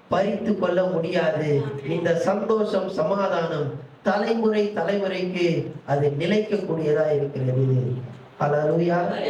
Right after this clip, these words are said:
ஹல்லேலூயா. தேவ ஜனமே, இந்த வேத வசனமானது தலைமுறை தலைமுறைக்கும் இருக்கக்கூடியதா இருக்கிறது. ஆண்டவர் தலைமுறை தலைமுறைக்கு இருக்கக்கூடியவரா இருக்கிறார்.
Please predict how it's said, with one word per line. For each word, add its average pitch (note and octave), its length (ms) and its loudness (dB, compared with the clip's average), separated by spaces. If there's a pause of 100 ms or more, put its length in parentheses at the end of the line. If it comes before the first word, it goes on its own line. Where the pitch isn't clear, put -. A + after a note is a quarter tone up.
(340)
ஹல்லேலூயா. G3+ 600 2 (1300)
தேவ D#3+ 240 2
ஜனமே, D#3 560 0 (360)
இந்த B2+ 220 0
வேத G3 320 2
வசனமானது D3+ 840 0 (540)
தலைமுறை A#3 500 2
தலைமுறைக்கும் A#3+ 720 2
இருக்கக்கூடியதா F3+ 640 0
இருக்கிறது. D3 580 0 (300)
ஆண்டவர் A3 880 0
தலைமுறை A#3+ 460 2
தலைமுறைக்கு A3 580 0
இருக்கக்கூடியவரா F#3+ 640 0
இருக்கிறார். E3 480 0